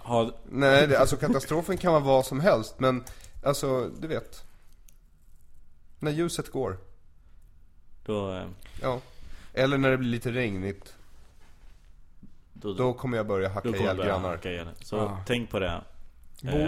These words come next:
Speaker 3: tänk
Speaker 1: håll er,
Speaker 3: på det,
Speaker 1: håll
Speaker 3: bo
Speaker 1: er
Speaker 3: in-
Speaker 1: borta från Aron.
Speaker 3: <laughs>
Speaker 1: När,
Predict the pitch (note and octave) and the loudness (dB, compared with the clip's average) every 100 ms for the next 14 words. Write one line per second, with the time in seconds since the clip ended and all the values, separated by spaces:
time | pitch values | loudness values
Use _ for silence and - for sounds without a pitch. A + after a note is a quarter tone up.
0 | C#3+ - - - D#3+ C3 C3+ F3+ F3 B2 | 0 4 6 8 8 8 10 10 8 6
1 | - G#2 G#2 F#2+ F#2 F#2 F2 D3 B2 - | 2 0 0 -2 -2 -2 -2 -2 -2 -4
2 | - - A#3 - C3+ B2+ A2 | -12 -2 -2 0 0 0 2